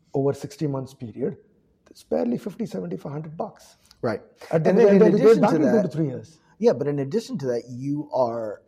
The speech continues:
Speaker 2: isolating yourself somewhat from the, the varying fuel costs.
Speaker 1: Absolutely.
Speaker 2: Because if you were budgeting a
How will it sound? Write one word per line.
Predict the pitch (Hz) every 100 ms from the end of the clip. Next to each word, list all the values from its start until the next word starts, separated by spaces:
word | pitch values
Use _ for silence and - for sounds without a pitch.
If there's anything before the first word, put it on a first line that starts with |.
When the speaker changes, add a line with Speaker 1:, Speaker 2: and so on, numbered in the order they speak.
| _
Speaker 2:
isolating | 220 185 233 - 139 123 117
yourself | 117 113 120 101
somewhat | - 131 123 113 110 -
from | - 123 120
the, | 117 110 107 _
the | 120 110
varying | 101 117 123 131 127 113 107
fuel | - 233 277
costs. | - - - - -
Speaker 1:
Absolutely. | 135 - -
Speaker 2:
Because | 151 143
if | 147
you | 196
were | 262 135
budgeting | 139 180 160 117 107 107 107 _ _ _
a | 117 120 110 104